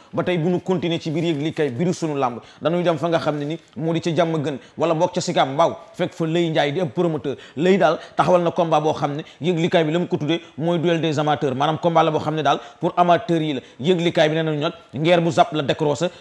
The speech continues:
ak ka nga xam ne ni moom moo di Mbaye Dieye Faye. Loolu daal mooy li nga xam ne ni moom moo la, moom la Lay Ndiaye def tey. Yëglikaay bi di Sunu Lamb xëy jox nu boobu information. Mu mel ne que leneen loo xam ne ni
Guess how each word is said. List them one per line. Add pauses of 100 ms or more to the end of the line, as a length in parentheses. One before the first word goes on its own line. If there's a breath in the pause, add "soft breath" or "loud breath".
ak
ka
nga
xam
ne
ni (160 loud breath)
moom
moo
di
Mbaye
Dieye
Faye. (180)
Loolu
daal
mooy
li
nga
xam
ne
ni (160 loud breath)
moom
moo
la,
moom
la (200 loud breath)
Lay
Ndiaye
def
tey. (200)
Yëglikaay
bi
di
Sunu
Lamb
xëy
jox
nu (200 loud breath)
boobu
information. (200 loud breath)
Mu
mel
ne
que
leneen
loo
xam
ne
ni